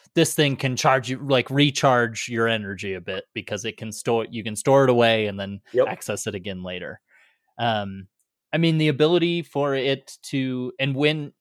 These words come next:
Speaker 1: you know, when Brissinger is on fire, it's like, it's pretty, it's really badass,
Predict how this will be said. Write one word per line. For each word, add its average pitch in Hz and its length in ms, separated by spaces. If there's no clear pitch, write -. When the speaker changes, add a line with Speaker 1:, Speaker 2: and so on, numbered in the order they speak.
Speaker 1:
you 139 120
know, 131 80
when 143 360
Brissinger 123 560
is 113 240
on 117 340
fire, 98 460
it's 123 240
like, 135 340
it's 165 180
pretty, 139 440
it's - 320
really 151 480
badass, 113 640